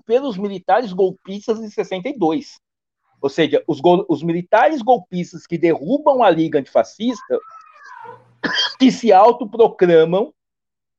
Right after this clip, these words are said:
exatamente, o, pra vocês terem um nome, o, o nome do partido é Partido do Programa Socialista da Birmânia.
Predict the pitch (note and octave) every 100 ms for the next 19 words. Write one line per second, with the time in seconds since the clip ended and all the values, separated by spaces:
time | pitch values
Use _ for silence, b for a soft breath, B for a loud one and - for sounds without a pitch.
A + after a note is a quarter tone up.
0 | _ - F3+ F#3+ F3+ E3+ G3 G#3 F#3+ G3
1 | - F3 D3+ F3+ E3+ F3+ D#3 F3 F3 F3+
2 | F3+ D3+ F#3 E3+ F#3+ C#3+ C3+ D3 D#3 -
3 | D#3 F#3+ A#3+ G#3+ E3 - A#3+ G#3+ D#3+ C#3+
4 | - A#3+ A#3+ A3 F#3 F3 D3 E3 G#3 A#3+
5 | B3 - G3 - D3+ C3+ G3 A#3+ A3+ A3
6 | G#3+ A3+ B3 E3 D#3+ C#3 G#2+ E2+